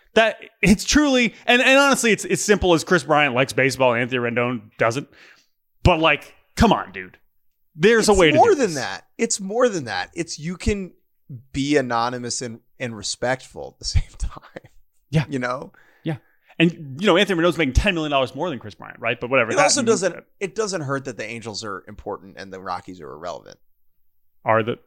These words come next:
Speaker 1: I mean, are the Angels, they're about, they're, okay, so looking
Speaker 2: They're,
Speaker 1: forward, okay?
Speaker 2: they're
Speaker 1: Angels are about to
Speaker 2: important.
Speaker 1: be super duper, even more irrelevant, right? I know more relevant than the Rockies, but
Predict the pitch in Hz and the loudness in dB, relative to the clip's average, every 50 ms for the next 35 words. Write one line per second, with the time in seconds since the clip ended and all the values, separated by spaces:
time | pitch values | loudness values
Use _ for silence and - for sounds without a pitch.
0 | _ _ _ - 110 107 101 101 98 104 101 110 - - - 131 117 113 110 104 | _ _ _ -10 -8 -6 -4 -2 -2 -2 -4 -6 -10 -12 -12 -12 -10 -10 -10 -12
1 | 120 - _ _ - - 113 107 104 98 117 - - 123 143 151 151 143 160 175 | -16 -18 _ _ -8 -4 -4 -2 -2 -4 -6 -8 -4 0 2 2 2 2 2 2
2 | 175 208 175 - - 165 143 - - - _ _ - 117 117 147 180 185 - 170 | 4 4 4 4 4 2 2 2 -2 -12 _ _ -20 -18 -4 -2 0 0 0 0
3 | 143 - 220 208 160 156 151 - - - 139 - 160 156 170 180 - - _ - | 2 4 4 4 4 4 2 -2 -6 -6 -2 2 2 2 2 0 -4 -10 _ -6
4 | 190 175 175 170 165 185 180 170 190 156 156 175 175 160 165 139 143 135 131 139 | -4 -4 -2 0 0 2 2 4 4 4 4 4 2 0 -2 0 0 0 -2 -2
5 | - _ _ _ _ _ _ _ _ _ _ - - - 151 131 139 131 135 123 | -8 _ _ _ _ _ _ _ _ _ _ -4 0 2 2 2 2 0 0 -2
6 | - 127 123 120 123 117 120 117 123 123 120 120 120 123 117 117 113 113 107 113 | -2 -2 -4 -4 -4 -6 -6 -6 -4 -4 -4 -4 -4 -6 -6 -6 -6 -6 -8 -10
7 | - 95 - - 117 113 135 - - 131 139 147 139 131 131 127 131 127 123 123 | -12 -14 -10 -6 -6 -6 -4 -4 -2 -2 0 0 0 -2 0 0 0 0 0 -2
8 | 120 117 107 113 101 117 113 107 110 113 117 113 - 113 104 - - - 147 143 | -4 -6 -8 -14 -18 -18 -18 -14 -12 -12 -12 -12 -12 -18 -20 -6 0 2 2 2
9 | - - | 0 -4